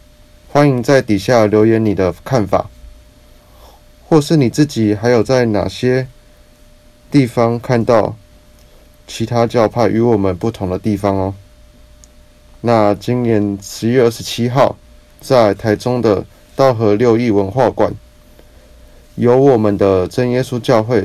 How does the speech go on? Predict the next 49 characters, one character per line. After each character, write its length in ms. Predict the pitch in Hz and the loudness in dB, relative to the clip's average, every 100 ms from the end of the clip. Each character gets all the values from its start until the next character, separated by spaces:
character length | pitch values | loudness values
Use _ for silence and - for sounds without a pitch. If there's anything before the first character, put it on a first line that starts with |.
| 98 | 2
大 180 | 131 110 | 2 2
专 300 | - 117 113 | 2 0 0
联 180 | 98 | -2
契 240 | 98 - 104 | -4 -4 -4
所 220 | - 101 | -2 -4
举 180 | 95 98 | -2 -4
办 220 | 104 113 | 0 0
的 160 | 98 90 | 0 -4
寻 260 | - 104 | -6 -4
路 140 | 117 117 | -2 -4
市 220 | - 127 | -4 -6
集 180 | - 95 | -6 -6
活 220 | 95 92 | -4 0
动。 200 | 123 - - - - - - - - - - - | 0 -2 -6 -20 -20 -20 -20 -20 -20 -20 -20 -4
那 200 | 131 123 | 0 0
活 240 | 113 113 | 0 -2
动 280 | 113 143 131 | 2 0 2
内 120 | 139 | 0
容 220 | 110 101 | 0 0
都 100 | 98 | 0
是 140 | 117 131 | -2 -2
免 220 | 113 87 | -2 -2
费 200 | 104 113 | 0 0
的， 140 | 90 - - - - - - - - - - | -2 -8 -12 -20 -20 -20 -20 -20 -20 -10 -2
有 220 | 117 131 | 0 0
手 300 | - 117 95 | 0 -2 -2
作 340 | - 139 - - | 0 2 0 0
游 200 | 107 107 | 0 0
戏， 300 | - 120 104 - - - - - - - | -2 -8 -8 -14 -20 -20 -20 -20 -20 -6
还 140 | 107 | -4
可 140 | 117 147 | 0 0
以 60 | |
听 220 | 131 131 131 | 0 -2 0
到 180 | 135 113 | 2 2
美 180 | 101 | 0
妙 180 | 98 123 | 0 2
的 200 | 107 101 | 2 0
诗 260 | 98 - 110 | -2 -6 -2
歌， 300 | 117 95 113 - - - - - - - - - - - - - | 0 0 -2 -12 -20 -20 -20 -20 -20 -20 -20 -20 -20 -20 -20 -4
也 100 | 120 | 0
有 140 | 139 | 2
许 220 | 139 113 | 0 -2
多 180 | 101 135 | 0 0
小 260 | 139 113 90 | 0 -2 0
店 280 | 131 127 104 | 0 -2 -2
可 180 | 117 | -2
以 60 | 117 | 0
买 200 | 117 92 | 0 0
到 320 | 87 117 104 | 2 2 2